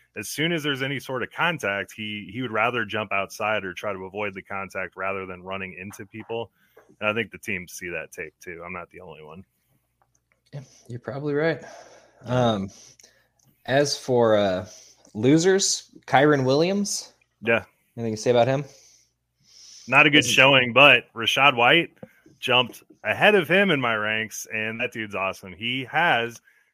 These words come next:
Speaker 1: interviewed with the Chiefs, the Broncos, and the Bills, or the Chiefs, the Bucks, and the Bills. So watch out for that dude. He's been my man crush all offseason. Dynasty guys, watch out for Rachaad White.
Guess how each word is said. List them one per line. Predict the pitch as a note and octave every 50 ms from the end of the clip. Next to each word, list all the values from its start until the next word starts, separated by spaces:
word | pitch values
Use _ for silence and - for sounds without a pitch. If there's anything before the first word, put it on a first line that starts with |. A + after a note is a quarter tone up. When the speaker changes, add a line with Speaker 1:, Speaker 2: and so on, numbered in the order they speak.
| _ -
Speaker 1:
interviewed | A2 A2 A2 G2+ G#2+ G#2+ G#2+ G#2 G2
with | G2 G2 -
the | F#2+
Chiefs, | F2+ - - A2 G#2 G2 - -
the | G#2+ F2+
Broncos, | G2+ G2 G2 G2 F2+ - G2 F#2 F#2 F2+ E2+
and | F#2+ F#2+ F#2 F2+
the | E2+
Bills, | E2+ A2 A#2 A#2 G#2+ G#2 - _
or | G2+ F#2+ F#2 F2+
the | F2 E2
Chiefs, | - - A#2+ A2+ F#2+ -
the | - G2
Bucks, | E2+ E2 B2+ D3+ D3+ - -
and | - F#2
the | E2+
Bills. | D#2+ F2 F2 E2+ F2 - _ _ _ _ _ _ _ _ _ _
So | - A2+ G#2 G2 F#2+ F#2 F#2 E2+ D#2 A1 G1+ - _ _ _ _ _
watch | A2 C3 D#3 F#3+ - -
out | F3+ E3 D#3 -
for | D3+ C#3
that | B2 A#2+ A#2+ A#2 -
dude. | B2+ A#2 A2+ A2+ A2 F2+ _
He's | - A2 B2+ C3+ C3 B2
been | B2+ B2+ A#2+ B2
my | A#2 A2+ A2
man | A2+ A2 A2+ A2+ G#2
crush | - - G#2+ G#2 G2 - - A2
all | - - - B2 C3 C3+ C#3 C#3 C#3 C3+ A2
offseason. | G#2+ A2+ A2+ A2+ A2 - - A2 A2 G#2+ G2 G#2 G#2 G2+ G2+ - _ _ _ _ _ _ _ _ _ _ _ _ _ _ _ _ _ _
Dynasty | A2 A2 A2+ A2+ G#2 - A2+ G#2
guys, | G#2+ G#2 G#2 G2+ G2 -
watch | F#2 F#2+ - -
out | E2 F#2 G2
for | _ D#2+ E2+
Rachaad | F2+ - - D#2 F2+
White. | F2+ C#2+ D#2 D2+ -